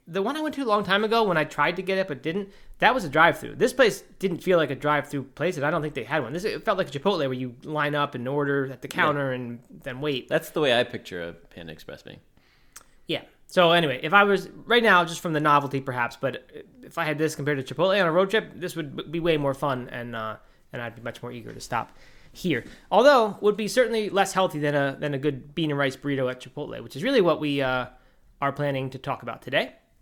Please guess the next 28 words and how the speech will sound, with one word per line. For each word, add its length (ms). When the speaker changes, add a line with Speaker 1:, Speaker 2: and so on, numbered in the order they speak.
Speaker 2:
That's 220
Speaker 1:
Uh, 40
Speaker 2:
right. 280
Speaker 1:
so 120
yeah, 160
should 120
we, 180
should 100
we 60
jump 140
into 120
that 200
or 60
any 100
more, 400
any 120
more 180
goofy 420
stories? 580
Speaker 2:
Uh, 560
no, 240
I 120
don't, 160
I 60
don't 180
think 200
so. 300
Nothing, 540